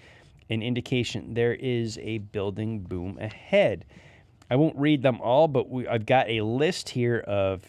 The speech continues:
twenty-eight approved building projects for Cornelius. The earliest approval date on any of these goes back to two thousand and four.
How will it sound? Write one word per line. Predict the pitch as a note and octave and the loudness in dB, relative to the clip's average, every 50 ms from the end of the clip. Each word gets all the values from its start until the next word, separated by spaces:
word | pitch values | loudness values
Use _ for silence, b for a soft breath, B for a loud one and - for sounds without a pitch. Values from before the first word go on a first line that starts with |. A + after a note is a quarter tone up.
| - - - | -20 -18 -16
twenty-eight | - - - D#3+ F3+ G#3 G#3 - - G#3 E3+ - _ _ _ _ - C#3+ D3+ A#2+ E2 - _ - - - - b b b b b b b b - | -12 -4 0 0 0 0 -2 -6 -10 -10 -10 -10 _ _ _ _ -2 -2 0 0 -2 -6 _ -18 -18 -18 -18 b b b b b b b b -8
approved | - - - - - C3 B2+ B2 A#2+ A#2 - - B2+ A2 G2+ | -8 -8 -8 -4 -2 0 0 0 0 -4 -8 -10 -10 -6 -2
building | A#2 A2+ A2+ A2+ G#2+ G#2+ G#2 G2+ - - | 0 0 0 0 0 -2 -4 -4 -8 -12
projects | - - - C3+ C3+ B2+ A#2+ A2 G2+ F#2 G2 F#2 E2 E2+ - - - - - | -14 -6 2 4 6 6 6 4 0 -2 -4 -4 -4 -4 -6 -12 -18 -18 -18
for | - - - B2 A2+ G2+ | -16 -6 -2 -2 -2 -2
Cornelius. | - - - A#2 G#2+ G#2 G#2+ A#2 C3 C3+ C#3 C3 B2 - - - B B B B B B B B B | -2 -4 -2 -2 0 0 0 0 0 2 2 0 0 -2 -8 -14 B B B B B B B B B
The | - B2 B2+ A#2+ - | -4 -2 -2 0 4
earliest | C#3 D#3 F#3+ G#3+ G#3+ G#3 F#3+ E3+ - - - | 4 4 6 6 6 6 4 4 2 -2 -4
approval | - B2+ - - F3+ F#3 E3+ D#3+ D#3 B2 | -4 -4 -2 2 2 2 4 4 2 2
date | G#2 C3+ C3+ D3 D#3+ - | 2 4 4 4 4 2
on | A#2+ B2 A2+ - | 0 -2 -2 -2
any | G2+ C3+ D3 D#3+ D#3+ C#3+ | -2 0 2 4 4 4
of | A#2+ G#2 | 2 2
these | G#2+ G#2 G#2 F#2+ | 0 -2 -2 -2
goes | F2 - G#2+ G2+ G2 | -2 -2 -4 -2 2
back | B2+ B2 B2 - | 0 0 0 -2
to | G2 | -8
two | - - - - F3 E3+ | -14 -14 -8 -4 -4 -4
thousand | - - B2+ A#2 B2+ C3+ C#3+ C3+ G#2+ A2+ G#2 G2+ | -4 -2 -2 0 2 2 2 2 0 -2 -6 -8
and | - G2+ G2 F2+ - | -8 -8 -10 -10 -10
four. | - _ _ _ - - G3 A3 B3 F#3+ - - - | -14 _ _ _ 0 2 4 6 6 4 4 2 -2